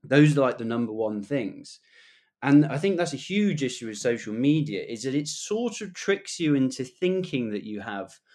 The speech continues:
lots of friends, and it sort of tricks you into thinking that you have meaning and purpose and whatever, but, but, but you really don't. And, um, again, I think that's, it's, it's becoming detrimental for, for, for young people all over the world, and I think we're just starting to see those effects. And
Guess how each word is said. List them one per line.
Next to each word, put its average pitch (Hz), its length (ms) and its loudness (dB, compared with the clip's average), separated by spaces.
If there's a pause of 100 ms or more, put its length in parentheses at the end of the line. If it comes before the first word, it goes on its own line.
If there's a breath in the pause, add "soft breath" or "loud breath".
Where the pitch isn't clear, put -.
(280 soft breath)
lots - 280 -2
of 104 120 -12
friends, 95 360 -6
and 117 80 -4
it 131 100 -4
sort 180 420 0
of 151 80 -6
tricks - 440 -6
you 131 120 -2
into 120 200 -4
thinking 131 420 -4
that 104 120 -8
you 107 80 -6
have 110 180 -6
meaning 110 400 -6
and 101 140 -8
purpose 101 340 -8
and 104 120 -10
whatever, 101 360 -6
but, 98 260 -8 (480 soft breath)
but, 117 140 -2 (200)
but 135 120 0
you 131 100 0
really 143 280 6
don't. 110 440 0 (160)
And, 113 500 -6 (300)
um, 113 560 -2
again, 127 340 2
I 107 60 -10
think 113 220 -10
that's, - 400 -14 (480 soft breath)
it's, 127 280 -10 (200)
it's - 440 -10
becoming 143 460 2
detrimental 113 800 -4
for, 98 440 -4 (100)
for, 101 240 -8
for 107 160 -12
young 104 260 -6
people 101 320 -10
all 98 160 -6
over 98 240 -6
the 95 100 -10
world, 95 380 -6
and 90 100 -14
I 92 80 -14
think 104 180 -14
we're 101 80 -12
just 101 220 -14
starting 92 280 -12
to 95 120 -18
see 110 240 -12
those 82 240 -10
effects. - 460 -16
And 101 160 -10